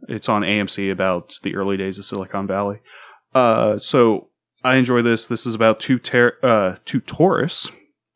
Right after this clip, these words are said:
who are in this, this seaside town, and they're there just for an evening, it seems like, every week.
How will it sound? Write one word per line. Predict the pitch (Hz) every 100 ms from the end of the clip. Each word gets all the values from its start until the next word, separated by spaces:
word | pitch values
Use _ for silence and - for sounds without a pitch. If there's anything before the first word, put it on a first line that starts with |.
| -
who | 113 110
are | 110
in | 107 107
this, | 104 101 -
this | 107
seaside | - - 104 104 104 104 101
town, | 110 113 113 104 104 113 _ - - - _
and | 110 110 110 110
they're | 113
there | 110 110 113 113 107 -
just | 113
for | - 113
an | 107 -
evening, | - 101 113 120
it | 117
seems | - 117 113
like, | 120 113
every | 113 127
week. | 113 110 156